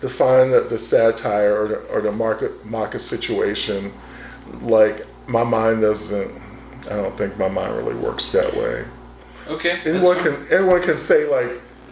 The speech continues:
Speaker 1: you know, a fart joke or something like that, and pe-, there's gonna be a certain degree of,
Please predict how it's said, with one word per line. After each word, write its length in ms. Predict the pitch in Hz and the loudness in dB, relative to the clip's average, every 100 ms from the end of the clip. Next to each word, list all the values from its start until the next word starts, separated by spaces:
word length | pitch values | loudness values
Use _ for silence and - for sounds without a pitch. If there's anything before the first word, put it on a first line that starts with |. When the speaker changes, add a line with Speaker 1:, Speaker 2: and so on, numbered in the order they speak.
| - - - - - - - - - - - - - - - - - - - - - - - - - | -20 -20 -20 -20 -20 -20 -20 -20 -20 -20 -20 -20 -20 -20 -20 -20 -20 -20 -16 -14 -14 -16 -20 -16 -8
Speaker 1:
you 100 | 139 | -2
know, 380 | 123 110 107 104 | 2 4 6 4
a 40 | |
fart 380 | 101 135 113 113 | 2 2 2 2
joke 280 | 107 107 113 | -2 -4 -4
or 60 | 110 | -2
something 360 | - 104 120 | 0 2 0
like 220 | 104 104 104 | 0 -2 0
that, 200 | 104 - | -2 -2
and 100 | - | -6
pe-, 200 | 113 107 - - - - - | -8 -8 -12 -18 -18 -16 -12
there's 140 | 113 - | -10 -4
gonna 140 | 113 | 0
be 80 | 107 | 0
a 40 | |
certain 240 | - 131 107 | 2 2 2
degree 380 | 104 104 101 | -2 -2 0
of, 120 | 98 | 0